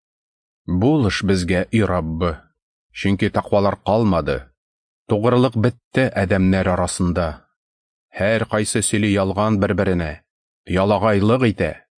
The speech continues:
ике йөзлеләнә. Бу юмакай авызларны,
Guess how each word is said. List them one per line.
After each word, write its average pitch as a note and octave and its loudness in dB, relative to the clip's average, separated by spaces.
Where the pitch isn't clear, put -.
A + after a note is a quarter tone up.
ике A2+ 2
йөзлеләнә. F#2 0
Бу B2 0
юмакай B2 2
авызларны, G2+ 0